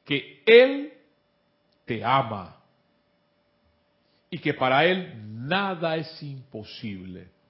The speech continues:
Oye, esa, esa primera premisa, para Él, o sea, para Dios, para la presencia, nada es imposible.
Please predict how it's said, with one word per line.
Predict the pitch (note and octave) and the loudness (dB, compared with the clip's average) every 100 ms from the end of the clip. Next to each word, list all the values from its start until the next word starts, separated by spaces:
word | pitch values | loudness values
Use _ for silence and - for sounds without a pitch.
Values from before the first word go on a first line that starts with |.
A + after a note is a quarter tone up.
| _ _ _ _ | _ _ _ _
Oye, | - G2+ | -12 -10
esa, | F#2+ - | -12 -16
esa | - C#3+ | -14 -14
primera | A2 A#2+ C#3 | -10 -8 -8
premisa, | G2 G2+ G2 G2+ - | -10 -14 -16 -18 -20
para | - G#2 G2 | -20 -18 -10
Él, | B2 D3 - | -8 -8 -12
o | - | -20
sea, | F#2+ | -20
para | - E2 F#2 | -18 -16 -14
Dios, | A#2 C3+ C#3 - _ _ _ _ - | -8 -6 -8 -12 _ _ _ _ -14
para | A2 | -10
la | G2 | -10
presencia, | - F#2+ - C#3 B2+ A2 - G2 F2+ | -10 -14 -8 -6 -6 -8 -16 -18 -18
nada | F2+ G2 A2 C#3 D#3+ D#3+ D3+ | -20 -18 -10 -8 -8 -10 -12
es | C3+ C3 - | -12 -14 -18
imposible. | B2+ B2 - G#2 - A#2+ A2+ G2 F#2+ D#2+ | -20 -20 -20 -20 -20 -16 -16 -14 -16 -18